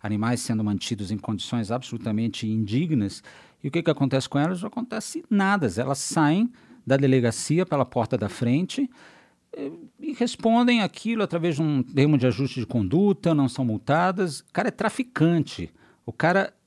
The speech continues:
é pego dez vezes, quinze vezes e nada acontece. Essa é uma das lutas que a gente faz junto ao Poder Legislativo pra tentar enrijecer essas leis. E aí a gente encontra todo um aparato de parlamentares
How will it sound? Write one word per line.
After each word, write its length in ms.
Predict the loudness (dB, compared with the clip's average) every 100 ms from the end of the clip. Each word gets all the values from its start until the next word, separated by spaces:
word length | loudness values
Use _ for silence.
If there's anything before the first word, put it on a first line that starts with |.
| -6
é 120 | -6
pego 560 | -2 0 2 0 -4 -6
dez 440 | 0 2 2 0
vezes, 400 | 2 2 2 -4
quinze 340 | -2 0 2 2
vezes 420 | 2 0 0 -2
e 60 | 0
nada 360 | 2 0 0
acontece. 600 | -2 -4 -2 -6 -6 -6
Essa 160 | -6 -6
é 20 |
uma 60 | -6
das 220 | -6 -4
lutas 340 | -4 -4 -6
que 100 | -2
a 40 | -2
gente 360 | 0 -2 -4
faz 460 | -6 -4 -2 -4 -10 -20 -20 -18
junto 440 | -10 -2 0 2 0
ao 40 |
Poder 280 | 0 -2 -2
Legislativo 600 | -2 -2 -4 -4 -6 -4
pra 180 | -4 -2
tentar 280 | -2 0 0
enrijecer 600 | 2 2 2 0 0 -2
essas 240 | -2 -2
leis. 260 | 2 2 2
E 80 |
aí 140 | 4 2
a 40 |
gente 300 | 2 -2 -2
encontra 480 | -4 2 2 2 -2
todo 180 | -4 0
um 40 | 0
aparato 560 | 2 4 4 4 0
de 140 | -8 -2
parlamentares 960 | 0 0 -2 -2 0 2 2 -2